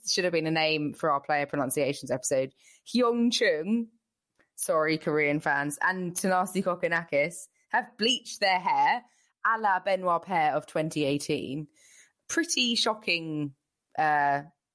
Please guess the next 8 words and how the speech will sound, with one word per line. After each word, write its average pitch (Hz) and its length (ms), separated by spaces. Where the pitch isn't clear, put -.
hair 147 380
change, 147 380
I 156 60
suppose, 165 480
for 160 140
anyone. 147 480
Um, 175 240
<laughs> 302 200